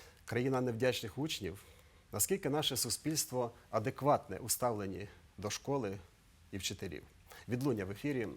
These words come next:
в студії ректор Київського педагогічного університету імені Грінченка Віктор Огнев'юк. Е,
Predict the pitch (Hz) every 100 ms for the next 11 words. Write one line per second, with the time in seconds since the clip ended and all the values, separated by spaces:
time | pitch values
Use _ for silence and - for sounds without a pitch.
0 | - 98 120 101 107 123 - 101 - 113
1 | - 92 80 101 110 110 - 104 104 -
2 | 104 104 101 95 95 98 110 110 165 151
3 | 120 110 - - - - - 101 117 113
4 | 107 110 110 101 95 - - - 87